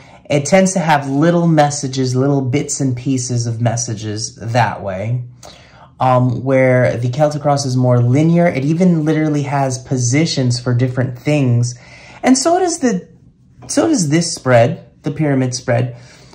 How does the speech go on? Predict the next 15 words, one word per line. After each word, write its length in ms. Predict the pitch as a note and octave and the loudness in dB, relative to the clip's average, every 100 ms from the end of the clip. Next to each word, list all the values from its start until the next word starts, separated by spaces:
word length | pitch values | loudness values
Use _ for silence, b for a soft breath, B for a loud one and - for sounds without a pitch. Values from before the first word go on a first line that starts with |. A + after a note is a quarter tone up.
| B D#3 | B 2
But 340 | F3+ E3+ D3+ | 4 4 2
the 500 | F3+ F3 D#3+ - - | 2 4 2 -2 -6
positions 720 | - E3+ D#3+ C4 D4 C4 G#3+ F#3 | -2 -2 0 -2 0 -2 -2 0
in 100 | E3+ | -2
the 60 | |
Celtic 340 | D#3+ F3 E3 D3 | 0 -2 -2 0
cross, 240 | A3+ F#3 | 0 2
I 60 | D#3+ | 0
mean, 160 | D#3 | 2
there's 220 | D#3 D3 | 0 0
literally 400 | D#3 G3 G3+ D#3+ | -2 0 0 2
one 440 | C3+ C3+ E3 C#3 B2+ | 2 2 2 2 0
that 180 | B2+ B2+ | -2 2
usually 400 | D3+ D#3 D3 C3+ | 2 2 0 0
represents 600 | C3 B2+ C3 B2+ B2 | 0 -2 -2 0 -2